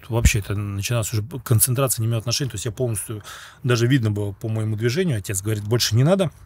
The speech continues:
это семьдесят килограмм». на каком весе мы могли остановиться, и дальше я не боролся с тем, чтобы мне каким-то образом хотя бы там левую грудь, то есть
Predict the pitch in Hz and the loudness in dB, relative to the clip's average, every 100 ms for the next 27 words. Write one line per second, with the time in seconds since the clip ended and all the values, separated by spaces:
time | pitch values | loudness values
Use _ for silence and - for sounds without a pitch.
0 | - 131 131 - 131 - 123 123 170 - | -2 0 2 2 2 0 -2 2 2 0
1 | _ _ _ _ _ _ - 113 107 120 | _ _ _ _ _ _ 2 2 4 4
2 | 139 - 113 113 120 120 107 - 113 127 | 4 2 2 2 4 2 2 2 2 4
3 | 156 - 101 120 127 110 110 123 113 117 | 2 2 2 2 2 2 6 8 8 6
4 | 135 151 123 - - 120 - 95 107 113 | 4 4 4 2 -2 -2 -4 -8 -6 -2
5 | 113 104 - - - - - 113 117 123 | -4 -6 -12 -18 -20 -10 -4 -2 0 -2
6 | 104 98 107 110 101 101 101 110 110 107 | -4 -6 -6 -6 -6 -6 -4 -4 -2 -4
7 | 113 110 - 98 - | -2 -4 -6 -16 -16